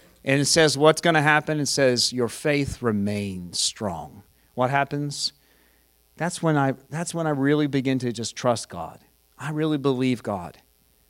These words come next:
This belief in Him, that's where it's real. You can say you believe in gravity, but until they open the door and you trust that parachute, you didn't believe in gravity until now.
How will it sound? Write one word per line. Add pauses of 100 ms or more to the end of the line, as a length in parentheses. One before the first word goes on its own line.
(160)
This
belief
in
Him,
that's
where
it's
real. (1120)
You
can
say
you
believe
in
gravity,
but
until
they
open
the
door (580)
and
you
trust
that
parachute, (640)
you
didn't
believe
in
gravity
until
now.